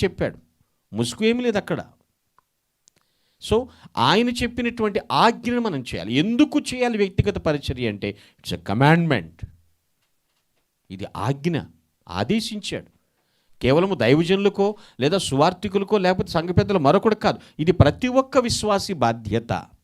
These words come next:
వ్యక్తిగతంగా పరిచర్య చేయటం. దానివల్ల లాభాలేంటి అని మీరు ప్రశ్నించవచ్చు. So, దాని అవసరత ఏంటి?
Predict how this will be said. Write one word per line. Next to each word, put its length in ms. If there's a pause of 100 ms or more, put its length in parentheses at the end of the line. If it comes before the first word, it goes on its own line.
(800)
వ్యక్తిగతంగా 800
పరిచర్య 440
చేయటం. 420 (1600)
దానివల్ల 340
లాభాలేంటి 840 (200)
అని 140
మీరు 160
ప్రశ్నించవచ్చు. 800 (920)
So, 140 (180)
దాని 180
అవసరత 460
ఏంటి? 260